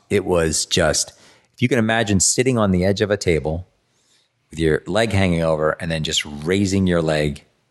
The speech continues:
three inches and do that twenty times. Like,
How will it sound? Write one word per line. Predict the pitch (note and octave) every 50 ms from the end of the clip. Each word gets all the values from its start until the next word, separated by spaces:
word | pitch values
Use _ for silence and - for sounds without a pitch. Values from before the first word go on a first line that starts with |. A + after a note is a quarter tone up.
| _ _ _ _ _ _
three | - - F#2 E2 D2+ C#2
inches | C2 - - - - - - - _ _ _ _ _ _ _ _ _ _ _ _ _ _ _ _ _ -
and | - E2
do | E2+ E2+
that | E2 E2 B1+ -
twenty | - - D#2+ D#2 D2 -
times. | - D2 A#1+ - - - - -
Like, | F2 - -